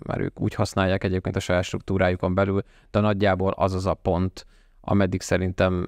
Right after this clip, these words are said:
reálisan el lehet jutni, tehát hogyha neked megvannak hozzá egyébként az alapkvalitásaid, dolgozol érte, megkeresed a, az opciókat a piacon, akkor szerintem odáig, szerintem nem mondom, hogy bárki, de aki beletesz az energiát, szerintem el tud jutni,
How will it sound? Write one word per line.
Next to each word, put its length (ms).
reálisan 720
el 180
lehet 280
jutni, 320
tehát 300
hogyha 220
neked 240
megvannak 520
hozzá 280
egyébként 440
az 80
alapkvalitásaid, 1120
dolgozol 500
érte, 720
megkeresed 560
a, 320
az 380
opciókat 480
a 60
piacon, 500
akkor 220
szerintem 320
odáig, 480
szerintem 440
nem 260
mondom, 180
hogy 100
bárki, 320
de 100
aki 180
beletesz 380
az 100
energiát, 340
szerintem 400
el 120
tud 180
jutni, 380